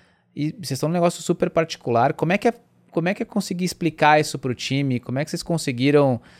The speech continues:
traduzir isso de uma maneira coesa do ponto de vista de propósito, de modelo de negócio, de valores, pra que as pessoas que trabalham pra vocês entendam isso? Ou você fala assim, "Não, cara, eu preciso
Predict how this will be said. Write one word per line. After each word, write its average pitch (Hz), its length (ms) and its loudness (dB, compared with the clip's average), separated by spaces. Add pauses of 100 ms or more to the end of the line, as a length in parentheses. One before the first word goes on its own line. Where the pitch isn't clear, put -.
(240)
traduzir 127 440 4
isso 143 160 -2
de 135 80 -4
uma 135 100 0
maneira 127 340 2
coesa 120 680 2
do 110 100 -6
ponto 113 220 -2
de 110 80 -6
vista 113 240 -4
de 110 100 -6
propósito, 120 1080 2 (500)
de 113 140 -2
modelo 117 280 2
de 113 120 -2
negócio, 123 580 4
de 113 100 -6
valores, 117 540 2
pra - 180 -4
que 147 140 -2
as 151 80 0
pessoas - 320 0
que - 80 -16
trabalham 143 400 4
pra 135 140 2
vocês 147 400 0
entendam 151 640 2
isso? 170 280 0
Ou 220 60 4
você 202 140 -2
fala 185 120 -2
assim, 160 140 -4
"Não, 147 160 -2
cara, 127 200 -2
eu 127 40 0
preciso 151 580 -4